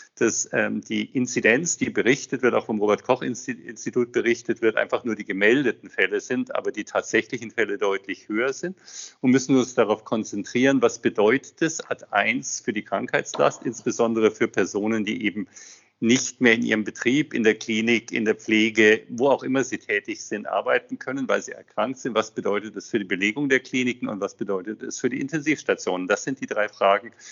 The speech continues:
die wesentlich sind und nicht so sehr die Frage, haben wir nur eine Inzidenz von fünfhundert, tausend oder zweitausend.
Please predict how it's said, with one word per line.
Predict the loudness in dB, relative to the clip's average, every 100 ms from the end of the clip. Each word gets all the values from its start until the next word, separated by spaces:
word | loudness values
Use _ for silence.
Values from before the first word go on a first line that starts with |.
| -16 -10 -10 -10 -4
die | 0
wesentlich | 4 4 4 0 0 0
sind | 0 0
und | 2
nicht | 0 0 0
so | 0
sehr | 2 2
die | 0
Frage, | 2 4 4 2
haben | -2
wir | -4 -2
nur |
eine | -4 -6
Inzidenz | -10 -4 -2 -2 -6
von | -6 -6
fünfhundert, | -2 -4 -2 -2 4 4 2 -2
tausend | 2 4 2 -6 -8
oder | -6 -8
zweitausend. | -8 -8 -8 -12 -16 -16 -20